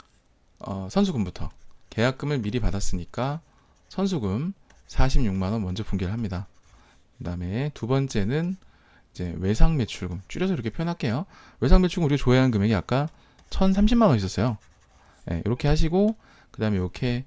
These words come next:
주식회사 조화산업, 줄여서 이렇게 할게요. 줄-, 줄여서 주식회사 조화산업, 요렇게 하시면 됩니다. 자, 그리고 차변에는 보통예금,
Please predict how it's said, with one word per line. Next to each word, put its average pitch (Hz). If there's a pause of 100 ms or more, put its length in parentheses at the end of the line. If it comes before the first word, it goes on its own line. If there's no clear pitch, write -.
(220)
주식회사 131 (1080)
조화산업, 95 (580)
줄여서 143
이렇게 90
할게요. 117 (100)
줄-, 104 (140)
줄여서 123
주식회사 131 (920)
조화산업, 98 (380)
요렇게 127
하시면 104
됩니다. 90 (320)
자, 90
그리고 147 (260)
차변에는 170
보통예금, 110